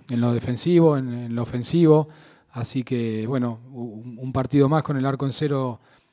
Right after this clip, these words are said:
nos pone bien, nos pone contento, pero por sobre todas las cosas haber ganado,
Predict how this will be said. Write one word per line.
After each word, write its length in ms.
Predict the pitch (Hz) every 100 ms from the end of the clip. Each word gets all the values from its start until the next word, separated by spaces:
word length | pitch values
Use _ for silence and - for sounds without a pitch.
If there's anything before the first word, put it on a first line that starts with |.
| _ _ _ _
nos 140 | 139 -
pone 240 | 147 143
bien, 240 | 151 175
nos 120 | 165 -
pone 760 | 143 139 131 131 123 120 110 - _ _
contento, 600 | - 131 131 170 170 170
pero 440 | 151 131 123 120 110 - -
por 140 | 131
sobre 220 | 120 131
todas 160 | 123 151
las 80 | 131
cosas 320 | 165 151 135
haber 180 | 123 127
ganado, 560 | 127 147 156 156 156